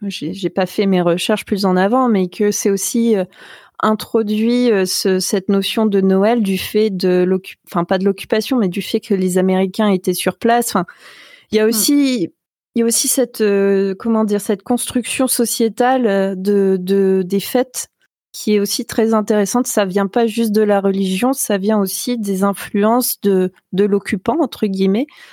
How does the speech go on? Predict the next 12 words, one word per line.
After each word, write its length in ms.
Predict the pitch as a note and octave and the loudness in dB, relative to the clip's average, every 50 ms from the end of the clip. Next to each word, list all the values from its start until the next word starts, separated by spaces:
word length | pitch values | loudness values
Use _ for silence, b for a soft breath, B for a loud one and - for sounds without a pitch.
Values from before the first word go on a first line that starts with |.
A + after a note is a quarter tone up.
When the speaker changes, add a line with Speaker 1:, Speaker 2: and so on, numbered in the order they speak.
| B B B B - | B B B B -2
Speaker 1:
Donc 180 | G3+ G3 F#3+ - | 0 0 0 0
c'est, 580 | - - - G3 F#3+ F#3+ F#3 F#3 F3+ F3+ F#3 F#3 | -2 0 2 2 2 2 2 2 2 0 0 -2
c'est 180 | - - G#3 | -4 -4 -4
assez, 480 | F#3 G#3 - - - D4 D#4 D4+ C#4+ C4 | -4 -4 -4 -2 0 0 2 2 2 2
euh, 300 | A3+ G#3 G3 F#3+ F#3+ G3 - _ _ _ _ _ _ _ _ _ _ _ _ _ | 2 2 0 0 -2 -4 -6 _ _ _ _ _ _ _ _ _ _ _ _ _
intéressant 540 | - A#3+ A#3+ - C4+ B3+ A#3+ A#3 - D4+ D4+ C#4+ | -2 -2 0 0 0 0 0 0 0 0 0 2
à 40 | |
remettre 320 | A#3+ A3+ A3 A#3+ B3 A#3+ A#3 | 2 0 0 0 0 0 0
dans 120 | G#3+ A3+ | 0 0
le 60 | A3+ | 0
contexte. 540 | A3 - A3+ G#3+ G#3 - F3+ F3+ - - - b b _ _ _ _ _ _ _ _ | -2 -2 -4 -4 -2 -4 -6 -6 -8 -14 -20 b b _ _ _ _ _ _ _ _
Bon, 160 | - G#3 G#3 | -2 -2 0